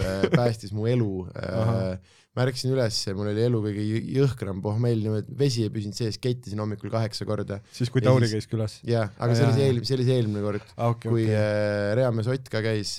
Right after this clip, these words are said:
Speaker 1: äh, ja me, ma jõin Erkiga, kes on, ta on mingi, vaata, kakskümmend üks või midagi, ja ma jõin temaga, nagu ma oleks ka kahekümne ühe aastane, vaata. Võtsime baarikapist erinevaid asju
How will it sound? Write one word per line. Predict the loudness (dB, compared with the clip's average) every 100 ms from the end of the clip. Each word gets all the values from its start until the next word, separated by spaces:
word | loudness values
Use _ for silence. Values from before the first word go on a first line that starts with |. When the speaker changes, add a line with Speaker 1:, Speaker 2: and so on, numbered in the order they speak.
| -6
Speaker 1:
äh, | -4 -2 -2 -2 -2 -2
ja | -2 -2 -2 -2 -4 -6 -10 _ -14 -6
me, | -4 -2 -2 -2 -2 -4 -4 0
ma | 2
jõin | 2 0
Erkiga, | -2 -4 -4 -4
kes | -6 -4
on, | -2
ta |
on | 0
mingi, | 2 0
vaata, | 0
kakskümmend | -4 -2 -2 -4
üks | -4
või | -6
midagi, | -4 -6 -8 -12 -14 -4
ja |
ma | 0 2
jõin | 2 2
temaga, | 0 -2 -4
nagu | -2
ma | -2
oleks | -4 -2
ka | -2
kahekümne | 0 -2 -2
ühe | -4
aastane, | -6 -6 -2 4
vaata. | 6 8
Võtsime | 8 8 6
baarikapist | 4 4 2 0 2 4
erinevaid | 4 2 2 4
asju | 4 2